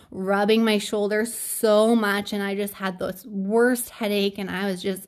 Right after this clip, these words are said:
a mess. And this guy's mom said to me, "What are you doing in a relationship that is causing you so much pain?" And I mean,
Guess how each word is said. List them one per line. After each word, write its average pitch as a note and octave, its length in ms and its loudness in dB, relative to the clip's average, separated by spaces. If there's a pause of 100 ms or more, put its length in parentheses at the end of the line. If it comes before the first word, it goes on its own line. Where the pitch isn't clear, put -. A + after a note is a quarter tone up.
(140)
a G3 100 -6
mess. G3 800 0 (420)
And G3 460 0
this G#3+ 180 -2
guy's C4 300 0
mom G3 760 2
said F#3+ 320 -6
to G3+ 120 -12
me, F#3 480 -6 (480)
"What G3+ 360 0
are A3 120 -2
you B3+ 220 2
doing G3 720 -4
in G3+ 200 -2
a G#3 80 0
relationship G3 1080 -2 (320)
that G3+ 140 -2
is G3+ 180 -2
causing G#3+ 500 0
you A3 340 0
so G3+ 540 2
much F#3+ 540 -4 (320)
pain?" - 640 -8 (2250)
And B3+ 600 6 (180)
I A#3 200 6
mean, C4 360 4